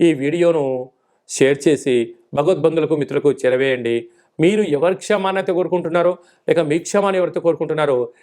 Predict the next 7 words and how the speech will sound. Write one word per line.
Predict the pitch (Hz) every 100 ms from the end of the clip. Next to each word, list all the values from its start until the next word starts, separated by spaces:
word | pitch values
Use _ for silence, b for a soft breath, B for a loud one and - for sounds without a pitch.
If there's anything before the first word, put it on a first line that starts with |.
| b -
ఈ |
ఆధ్యాత్మిక | 123 139 165 175 180 165
సమాచారం | 156 135 135 135 110
చేరవేసి | 120 123 127 131 123 117 b b _ -
కాళభైరవ | 156 156 143 135
స్వామి | - 123 131
ఆశీస్సులు | 127 143 202